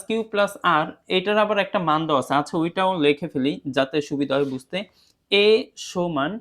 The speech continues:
আর কি লিখতে পারেন কি পি প্লাস কিউ প্লাস আর, এটাও লিখে ফেলেন, ঠিক আছে? তো এই জায়গার মধ্যে কি দিতে পারি? এক্স equal to a, পাওয়ার a আর কি ওয়ান। আর যেহেতু এটা কেন হয়েছে?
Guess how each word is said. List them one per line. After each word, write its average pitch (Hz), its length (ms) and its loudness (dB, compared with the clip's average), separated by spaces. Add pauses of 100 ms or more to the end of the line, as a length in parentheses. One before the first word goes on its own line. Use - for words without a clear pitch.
(240)
আর 139 160 0
কি 165 180 -8
লিখতে 151 220 -2
পারেন 185 240 -2
কি 160 140 0 (200)
পি 180 160 -6 (420)
প্লাস 156 400 -2 (220)
কিউ 185 220 -6 (340)
প্লাস 156 380 -2 (260)
আর, 147 160 2 (140)
এটাও 170 340 0
লিখে 139 180 -2
ফেলেন, 135 280 -6 (520)
ঠিক 247 200 -2
আছে? - 140 -10 (540)
তো - 80 4 (140)
এই 220 100 8
জায়গার 240 260 2
মধ্যে 180 400 -2 (360)
কি 202 140 -6
দিতে 214 240 -6
পারি? 220 240 0 (420)
এক্স 190 340 0 (640)
equal 180 320 -2
to 247 120 -2 (320)
a, 180 120 4 (360)
পাওয়ার 170 340 0
a 156 100 2 (100)
আর 131 120 -2
কি - 160 -6 (760)
ওয়ান। 139 280 2 (340)
আর 131 140 4 (160)
যেহেতু 202 420 2 (120)
এটা 175 220 2
কেন 185 140 0 (100)
হয়েছে? 196 300 -6